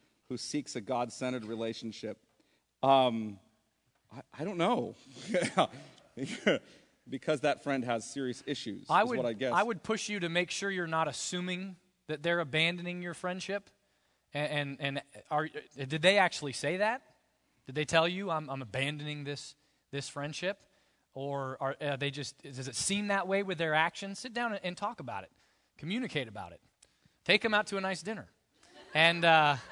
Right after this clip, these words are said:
Speaker 2: <laughs> and talk it over.
Speaker 1: Yeah.
Speaker 2: 'Cause I'd be careful not to assume that
Speaker 1: You know,
Speaker 2: that,
Speaker 1: I gotta
Speaker 2: that's the
Speaker 1: t-, I gotta
Speaker 2: case.
Speaker 1: be honest with you guys. There's a lot of, um, drama that happens a-, in our, um,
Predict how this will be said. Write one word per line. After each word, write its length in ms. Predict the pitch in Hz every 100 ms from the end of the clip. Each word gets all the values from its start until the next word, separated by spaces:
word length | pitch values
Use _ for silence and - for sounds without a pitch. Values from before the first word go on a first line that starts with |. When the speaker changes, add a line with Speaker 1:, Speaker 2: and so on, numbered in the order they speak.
| -
Speaker 2:
<laughs> 320 | - - - 151
and 140 | 156
talk 240 | 180 165
it 80 | 151
over. 220 | 139 113 92 _ - - _
Speaker 1:
Yeah. 300 | 113 113 110 104 - _ _ _ _ _ _ _ _ -
Speaker 2:
'Cause 80 | 165
I'd 120 | 185
be 60 | 180
careful 300 | 190 175 156
not 140 | 156 143
to 60 |
assume 300 | 117 156 151
that 80 | 127
Speaker 1:
You 60 | 185
know, 80 |
Speaker 2:
that, 40 | 214
Speaker 1:
I 40 |
gotta 120 | 247 233
Speaker 2:
that's 80 | -
the 60 |
Speaker 1:
t-, 60 | 165
I 60 | 202
gotta 140 | 226
Speaker 2:
case. 20 | 170
Speaker 1:
be 100 | 160
honest 300 | 143 151 -
with 80 | 135
you 80 |
guys. 340 | 135 135 123 -
There's 220 | 123 208 208
a 40 |
lot 300 | 147 139 147
of, 100 | 123 - - - 127
um, 180 | 117
drama 380 | 98 117 117 127
that 100 | 127
happens 560 | 131 135 147 156 156 - _ _ _ _ _
a-, 120 | 123 -
in 140 | 123 123
our, 240 | 117 110 - _ _ _ _ - _
um, 360 | 107 107 101